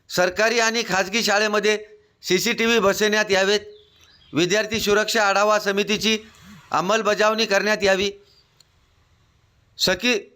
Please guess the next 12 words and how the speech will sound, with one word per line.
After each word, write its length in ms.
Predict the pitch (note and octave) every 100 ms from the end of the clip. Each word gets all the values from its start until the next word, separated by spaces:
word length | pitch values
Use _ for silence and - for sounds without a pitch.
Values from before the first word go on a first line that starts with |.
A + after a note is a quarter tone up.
| _ _
सावित्री 640 | - G#3 A3+ A3+ A#3 A3 - _ _ _ _ _ _ _ _ _
समितीबाबतच्या 920 | - F3+ G#3+ A3+ A#3 G3+ G3+ G#3+ A3 A3
तरतुदीचे 600 | G#3 F#3+ A3 G#3+ G#3+ A3+ A3 - _ F3 G3+ _ _ _ _ _ _ _ _ _ _ _ _ _ _ _ _ _ -
अनुपालन 560 | E3+ A3 A3 A3+ A#3+
करण्यात 360 | G#3+ G#3+ A3+ A3+
यावे 280 | G3+ G3+ G#3 G3+ - _ -
आदी 280 | E3+ G3 A#3+
मागण्या 360 | G#3+ G#3+ A#3
निवेदनात 480 | A3 G#3+ G#3+ A3 A3+ A3+
करण्यात 320 | G3+ G#3+ G#3+
आल्या 220 | F#3 G3+
आहेत. 160 | E3+